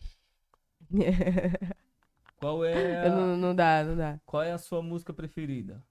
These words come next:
Speaker 2: Sua?
Speaker 1: Não foi lançada ainda.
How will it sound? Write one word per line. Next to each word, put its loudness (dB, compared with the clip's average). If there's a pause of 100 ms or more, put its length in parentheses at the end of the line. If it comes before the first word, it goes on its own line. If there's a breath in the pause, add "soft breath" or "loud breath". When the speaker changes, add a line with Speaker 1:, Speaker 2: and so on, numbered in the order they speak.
(180)
Speaker 2:
Sua? -10 (2500)
Speaker 1:
Não 0
foi 4
lançada 2
ainda. -2